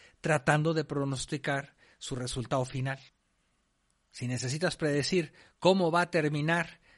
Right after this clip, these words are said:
tal o cual relación sentimental o matrimonial, solo tienes que poner mucha atención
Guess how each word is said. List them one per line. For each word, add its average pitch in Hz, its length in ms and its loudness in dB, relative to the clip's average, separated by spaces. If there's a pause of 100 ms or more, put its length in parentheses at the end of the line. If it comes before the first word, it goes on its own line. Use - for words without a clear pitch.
(240)
tal 175 240 0
o 147 140 -2
cual 175 200 0
relación 165 500 -2
sentimental 135 840 -4 (300)
o 104 220 -12
matrimonial, 131 880 -2 (580)
solo 170 300 0
tienes 180 240 0
que 151 100 -4
poner 160 220 0
mucha 165 220 -2
atención 160 460 -2